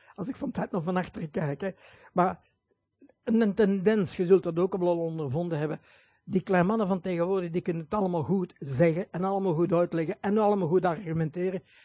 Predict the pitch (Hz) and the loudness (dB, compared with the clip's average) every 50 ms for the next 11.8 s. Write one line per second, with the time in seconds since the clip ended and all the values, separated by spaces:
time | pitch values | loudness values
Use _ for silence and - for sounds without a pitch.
0 | _ _ _ _ - 220 254 - - 214 240 190 - 226 220 214 214 214 202 196 | _ _ _ _ -12 -12 -12 -10 -4 -4 -4 -2 0 0 0 2 2 4 4 4
1 | 196 196 - _ _ _ _ _ _ _ _ _ _ _ _ _ _ _ _ _ | 2 2 0 _ _ _ _ _ _ _ _ _ _ _ _ _ _ _ _ _
2 | _ _ - - 180 180 180 180 208 - - 220 180 143 202 190 - - 233 233 | _ _ 0 2 4 4 4 4 0 2 0 2 2 4 2 2 4 2 2 2
3 | 226 - 208 190 233 - - 185 175 - - - - 180 165 139 113 92 - _ | 2 0 -2 -4 -2 -2 -2 -2 -2 -4 -6 -2 0 2 2 2 0 -4 -10 _
4 | _ _ _ _ _ _ _ _ _ _ - - 233 262 - _ - 285 302 285 | _ _ _ _ _ _ _ _ _ _ -4 -2 -2 -2 0 _ 8 10 12 12
5 | 277 262 233 240 240 220 165 214 226 208 208 202 208 214 196 196 196 202 196 190 | 10 10 8 4 4 4 4 2 2 2 2 0 -2 -2 -2 -2 -2 -2 0 2
6 | 202 190 185 175 180 185 180 175 170 170 160 160 156 151 151 151 180 - _ - | 2 0 0 0 -2 -2 -4 -4 -6 -8 -8 -8 -8 -10 -10 -10 -12 -16 _ -14
7 | - - 214 240 262 220 214 214 - - 226 214 - 220 202 240 254 226 196 196 | -6 -4 -2 0 2 2 2 2 0 0 -2 -2 -2 -2 -4 -4 -4 -2 -2 -2
8 | 214 - 202 226 196 202 185 190 190 - - - - 190 190 175 170 - - 175 | -2 -2 -4 -4 -4 -2 -2 -2 -4 -4 -6 -6 -4 -2 -2 -2 -4 -6 -6 -6
9 | 160 - - 202 185 190 185 - 170 170 160 151 151 160 - _ _ _ _ _ | -6 -4 -2 -2 -2 -2 -2 -4 -4 -4 -2 -2 -2 -4 -4 _ _ _ _ _
10 | _ _ _ _ _ _ _ _ - - 165 160 151 156 143 - - - - - | _ _ _ _ _ _ _ _ -2 0 0 0 0 -2 -6 -8 -10 -14 -16 -8
11 | - 185 185 156 151 160 180 175 - - 160 139 139 147 139 | -6 -4 -4 -2 -2 -2 -2 -4 -4 -4 -4 -2 -2 -2 -2